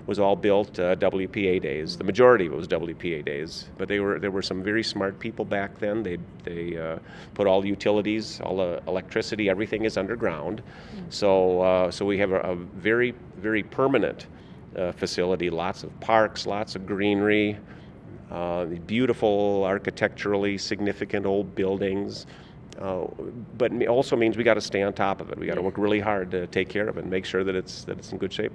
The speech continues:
Speaker 2: Okay, so I know that you probably, like any, um, great fair manager, go to other fairs and you get ideas.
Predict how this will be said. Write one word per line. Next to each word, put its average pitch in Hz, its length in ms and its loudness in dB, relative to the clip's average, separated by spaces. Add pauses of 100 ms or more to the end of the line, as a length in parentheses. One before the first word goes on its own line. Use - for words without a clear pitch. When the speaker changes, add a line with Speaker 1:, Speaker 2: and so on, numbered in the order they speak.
(680)
Speaker 2:
Okay, 247 380 4
so 208 460 6
I 269 200 0
know 247 200 4
that 196 120 4
you 196 200 -2
probably, 196 320 4
like 165 300 4
any, 190 460 2
um, 156 360 0 (120)
great 180 420 4
fair 180 260 4
manager, 170 380 2
go 170 140 6
to 175 120 6
other 170 160 8
fairs 147 400 4
and 170 120 2
you 170 80 2
get 165 160 6
ideas. 151 520 2